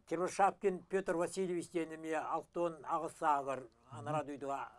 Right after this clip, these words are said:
Speaker 1: аттамыта. Ол садаға бірге хүджары тибет, онда ки-, бе-, кини стады бар, хәтті стадаға, хангардыкі баран хүджар мұнжа.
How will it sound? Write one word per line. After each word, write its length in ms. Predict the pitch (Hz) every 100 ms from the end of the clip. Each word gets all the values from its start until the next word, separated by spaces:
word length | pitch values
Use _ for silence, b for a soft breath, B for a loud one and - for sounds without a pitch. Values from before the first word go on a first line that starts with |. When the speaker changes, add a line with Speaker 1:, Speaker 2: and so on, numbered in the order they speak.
| 131
Speaker 1:
аттамыта. 760 | 147 - 135 131 - 208 202 - b b b b b b
Ол 260 | 156 165 160
садаға 460 | - 165 151 143 143
бірге 360 | 151 135 156
хүджары 280 | 170 175 165
тибет, 300 | 175 165 165 - 120 131
онда 160 | 127
ки-, 120 | 117
бе-, 440 | 131 143 143 139 135
кини 260 | 156 139 131
стады 440 | 147 139 135 131
бар, 160 | 131 127
хәтті 280 | 135 - 135
стадаға, 520 | - 131 131 117 117 - b b b b b
хангардыкі 580 | - 131 139 135 131 139
баран 240 | 123 127 113
хүджар 300 | 127 131 117
мұнжа. 320 | 117 104